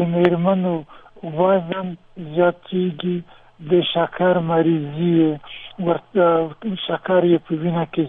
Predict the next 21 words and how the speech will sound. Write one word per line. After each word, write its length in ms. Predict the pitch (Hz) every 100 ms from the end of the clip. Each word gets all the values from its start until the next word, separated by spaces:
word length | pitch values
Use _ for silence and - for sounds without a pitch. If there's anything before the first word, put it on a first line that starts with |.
| 135
زیاتېږي 760 | 156 151 - 180 202 185 202 196 - - -
چې 80 | - 165 143
دو 120 | 185
ته 320 | 185 175 165 - - - _ 190 175 143
جسټیشنل 600 | 156 - 202 170 185 151 143
ډایبیټس 800 | 151 139 139 202 - 208 -
وایي. 400 | 160 175 175 170 165 - - - 190
او 160 | 185
له 180 | 175 180
دغو 320 | 175 233 247 269
میرمنو 560 | 226 190 175 180 170
نه 180 | 156 160 151
وروسته 420 | 165 226 - 175 170 - - - -
په 60 | 190 -
ټول 180 | 240 254 202
د 80 | 180 -
څلورو 500 | 185 190 233 269 247 -
کالو 340 | 170 160 147 156 147
کې 140 | - 135 113 - - -
څلوېښت 580 | 190 180 190 214 247 - -
فیصده 520 | - 156 - 196 180